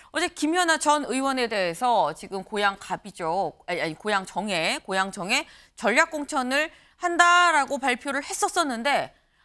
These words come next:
하루 만에 공천을 보류합니다라고 비대위에서 제동을 걸었습니다. 네,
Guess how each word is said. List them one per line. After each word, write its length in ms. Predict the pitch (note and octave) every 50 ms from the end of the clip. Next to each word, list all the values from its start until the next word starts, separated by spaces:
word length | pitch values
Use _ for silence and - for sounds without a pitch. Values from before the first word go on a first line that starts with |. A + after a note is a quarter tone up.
| _ _
하루 400 | - - - G#4 G4+ G4 G#4 G4+
만에 300 | F#4+ F#4+ F4+ F4 F4 E4+
공천을 460 | E4+ - D4+ D4 D4 - D#4 C#4 B3
보류합니다라고 920 | F#3 - B3+ C4+ C4+ D4+ D#4 D4+ C#4 C4+ C4+ B3+ C4 A#3 G#3+ F#3 - E3+
비대위에서 1000 | - - - C#4 D4 B3 E4 D#4+ D#4+ D4 C#4+ C#4 C4 A#3+ A3+ G#3+ C#4+ D4+ D#4 D#4 - - _ _ _ _
제동을 800 | - - B3+ A#3 B3+ C4+ D4+ D4 C#4 C#4 C4+ C4 B3+ - - _ _
걸었습니다. 840 | - - A3 A3 A3+ A3 - - A3 G3 F3+ E3 C#3+ D3+ C3+ - - _ _ _ _ _
네, 260 | - - D#3+ C#3 C#3